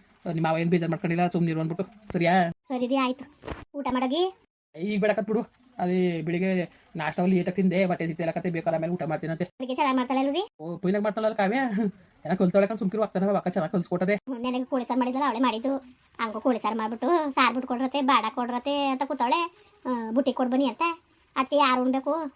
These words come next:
Speaker 2: ಬುಟ್ ಕೊಡು, ಬ-, ಈ ಕೊಡೋಗು ಹೋಗಿ ಅಂದೆ ನಾನು. ಏ, ನಾನ್ ಬೇರೆ ಹೋಗೋಣ ಅಲ್ಲಿ, ಸಾರ್ ಬೇರೆ ಬುಟ್ ಕೊಡಕ್ಕೆ.
Speaker 1: ಅಯ್ಯೋ, ಯಾಕಂತವ ಎಷ್ಟು ಜನಕ್ಕೆ ಇಕ್ಕಂತೆ? ಇಕ್ಕ ಉಂಡ್ಲಿ ಬಿಡು, ಅಚ್ಚುಕಟ್ಟಾಗಿ ಇಕ್ಬಿಟ್ಟೆ ಎಲ್ಲರಿಗೂ.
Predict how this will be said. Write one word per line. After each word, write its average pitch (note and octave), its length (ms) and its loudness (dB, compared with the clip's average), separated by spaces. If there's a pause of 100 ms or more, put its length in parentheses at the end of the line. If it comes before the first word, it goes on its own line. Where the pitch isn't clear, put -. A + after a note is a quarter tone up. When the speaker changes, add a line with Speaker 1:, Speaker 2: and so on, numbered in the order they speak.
Speaker 2:
ಬುಟ್ C4+ 120 0
ಕೊಡು, C4 160 2 (400)
ಬ-, A#3 200 -4
ಈ B3+ 40 0
ಕೊಡೋಗು C4 320 0
ಹೋಗಿ B3 160 2
ಅಂದೆ B3 160 0
ನಾನು. C4+ 280 0 (320)
ಏ, B3 220 0
ನಾನ್ B3+ 240 4
ಬೇರೆ B3+ 120 2
ಹೋಗೋಣ C4 240 2
ಅಲ್ಲಿ, D#4 300 -2 (300)
ಸಾರ್ C4+ 160 6
ಬೇರೆ B3 120 0
ಬುಟ್ C4 120 -2
ಕೊಡಕ್ಕೆ. C#4+ 240 0
Speaker 1:
ಅಯ್ಯೋ, E3+ 720 -2
ಯಾಕಂತವ G#3 540 4
ಎಷ್ಟು G#3 220 2
ಜನಕ್ಕೆ G3 120 0
ಇಕ್ಕಂತೆ? A#3 540 0 (340)
ಇಕ್ಕ G#3 140 0
ಉಂಡ್ಲಿ G#3 260 4
ಬಿಡು, A3+ 100 0
ಅಚ್ಚುಕಟ್ಟಾಗಿ G#3 280 0
ಇಕ್ಬಿಟ್ಟೆ G#3 240 0
ಎಲ್ಲರಿಗೂ. G3+ 260 4